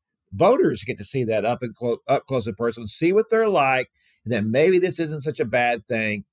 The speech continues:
and maybe we can get this passed in time before the lease is up,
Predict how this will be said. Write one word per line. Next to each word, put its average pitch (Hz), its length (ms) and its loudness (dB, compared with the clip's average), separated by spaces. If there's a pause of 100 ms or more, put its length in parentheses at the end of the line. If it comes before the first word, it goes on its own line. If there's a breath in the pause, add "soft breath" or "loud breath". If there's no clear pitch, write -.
and 101 140 -4
maybe 113 160 0
we 110 120 -6
can 101 140 -6
get 104 200 -4
this 92 180 -8
passed 92 600 -6 (280)
in 104 140 -2
time 101 300 -4
before 101 300 -4
the 95 100 -4
lease 127 280 -2
is 98 120 -6
up, 101 220 -2